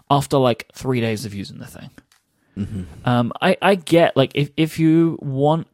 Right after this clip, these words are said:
Speaker 1: your, if you want perfection from the, your notebooks and you're not happy with them, then return them. But, like,
Speaker 2: Right.
Speaker 1: for me, this is perfectly fine.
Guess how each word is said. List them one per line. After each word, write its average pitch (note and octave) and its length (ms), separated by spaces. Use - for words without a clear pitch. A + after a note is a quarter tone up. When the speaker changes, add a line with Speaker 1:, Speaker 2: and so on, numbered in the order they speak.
Speaker 1:
your, C3+ 440
if C#3 180
you G#3+ 80
want G#3+ 240
perfection F3+ 640
from C#3 520
the, C3 100
your A#2 140
notebooks A2+ 560
and A#2+ 120
you're A2+ 120
not A#2+ 160
happy A#2 240
with D3 220
them, F3 280
then C3 160
return A#2+ 340
them. - 200
But, - 160
like, A#2+ 160
Speaker 2:
Right. - 80
Speaker 1:
for C#3+ 100
me, D3+ 520
this - 200
is B2+ 60
perfectly - 480
fine. G2 320